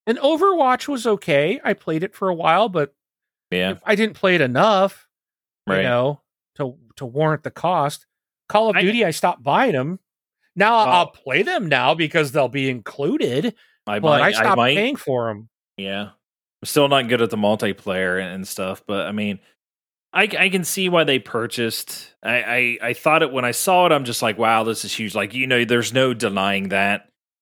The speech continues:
Speaker 2: even for the people that are saying, "Oh, this is bad for the industry," and stuff like that. Th-, for me, I don't agree that it's bad for the industry because I don't understand, like, ba-, why. Like, why are you saying it's bad for
Speaker 1: It's
Speaker 2: the
Speaker 1: not
Speaker 2: industry?
Speaker 1: bad for the industry.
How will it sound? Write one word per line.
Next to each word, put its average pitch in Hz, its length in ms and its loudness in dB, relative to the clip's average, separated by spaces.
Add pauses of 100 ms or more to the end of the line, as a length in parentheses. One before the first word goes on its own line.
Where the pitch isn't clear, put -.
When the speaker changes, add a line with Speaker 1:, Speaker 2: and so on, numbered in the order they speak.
(160)
Speaker 2:
even 135 320 2
for 127 140 -2
the 107 100 -4
people 113 260 -2
that 107 80 2
are 107 60 0
saying, 110 260 2
"Oh, 110 160 4
this 107 180 0
is 98 120 -6
bad 98 360 2
for 101 120 -6
the 92 160 -4
industry," 98 600 -6
and 92 120 -6
stuff 104 220 -8
like 95 120 -4
that. 101 200 -2
Th-, 104 220 -6
for 123 180 -2
me, 135 140 2
I 123 100 4
don't 117 360 -2
agree 120 440 -6
that 127 160 0
it's 110 100 -8
bad 120 300 0
for 127 100 -6
the 113 160 -2
industry 120 440 -4
because 107 300 -6
I 107 100 -2
don't 110 160 -2
understand, 104 420 -2
like, 92 280 -4
ba-, 104 220 2
why. 101 560 2 (880)
Like, 95 160 -8
why 101 360 2
are 110 100 4
you 110 160 -2
saying 117 300 -2
it's 113 140 -6
bad 120 340 -2 (160)
for 127 60 0
Speaker 1:
It's 123 100 -2
Speaker 2:
the 120 60 -2
Speaker 1:
not 247 100 4
Speaker 2:
industry? 214 240 0
Speaker 1:
bad 139 220 2
for 147 140 -6
the 123 180 -2
industry. 110 680 -8